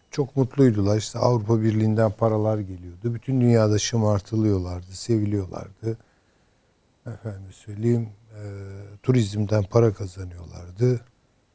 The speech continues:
İşte siestaları, fiestaları neyse. E, ama sonra işin öyle olmadığı çıktı ortaya. Yani Yunanistan halkı şu an çok kötü durumda. Yani hakikaten bunu, e,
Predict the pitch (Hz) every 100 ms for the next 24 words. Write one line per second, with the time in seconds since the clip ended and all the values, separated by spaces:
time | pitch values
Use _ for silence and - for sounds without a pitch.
0 | _ _ _ _ 107 - - 123 95 -
1 | - - 101 117 110 _ - 135 - -
2 | 131 104 107 120 113 - 107 95 - 98
3 | - - 220 _ _ _ _ _ _ _
4 | _ _ _ _ _ _ _ _ _ 117
5 | 110 110 123 120 117 - 170 110 156 -
6 | 131 127 123 110 98 110 170 - - -
7 | 95 - - - _ _ 107 95 98 107
8 | 104 - - 104 95 95 - - 110 107
9 | - 117 _ _ - - - 170 110 -
10 | - _ _ _ - - _ 107 - 101
11 | 104 101 101 107 120 - - - - -
12 | - -